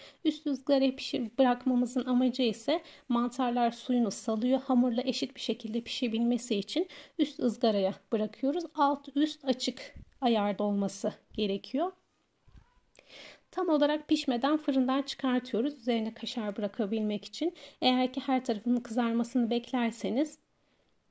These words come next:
kaşarın kızarana kadar, kaşar kızarana kadar kuracaktır.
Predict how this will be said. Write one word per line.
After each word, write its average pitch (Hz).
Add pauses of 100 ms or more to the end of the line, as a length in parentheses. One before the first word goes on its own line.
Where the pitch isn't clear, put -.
(600)
kaşarın 240
kızarana 233
kadar, 214
kaşar 220
kızarana 220
kadar 247
kuracaktır. 226